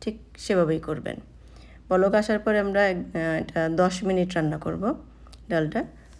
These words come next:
দশ মিনিট রান্না করার পরে শেষে নামানোর আগে আপনি চাইলে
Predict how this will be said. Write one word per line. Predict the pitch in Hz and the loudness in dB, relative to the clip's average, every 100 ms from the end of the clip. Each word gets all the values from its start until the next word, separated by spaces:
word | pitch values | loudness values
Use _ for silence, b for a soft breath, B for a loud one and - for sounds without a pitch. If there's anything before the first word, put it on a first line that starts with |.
| b b - - - - - | b b -20 -20 -20 -20 -8
দশ | - 196 - | -2 -2 2
মিনিট | 233 233 226 | 4 4 4
রান্না | 202 196 190 | 4 4 2
করার | 196 190 | 4 4
পরে | 190 196 170 196 302 - - | 4 4 4 4 2 -4 -8
শেষে | - 214 233 | 0 2 4
নামানোর | 208 185 190 196 | 4 4 2 2
আগে | 190 175 | 4 4
আপনি | 175 190 | 2 0
চাইলে | 196 185 185 220 | 4 4 4 2